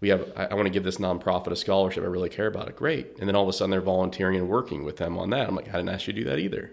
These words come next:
Right? So by in-, giving, letting people, letting our employees realize that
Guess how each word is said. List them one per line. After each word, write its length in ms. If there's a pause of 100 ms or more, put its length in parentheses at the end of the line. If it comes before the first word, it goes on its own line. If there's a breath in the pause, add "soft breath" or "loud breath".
Right? 280 (420 loud breath)
So 520 (220 loud breath)
by 200
in-, 280
giving, 480 (720)
letting 340
people, 720 (420 soft breath)
letting 200
our 120
employees 640
realize 640
that 340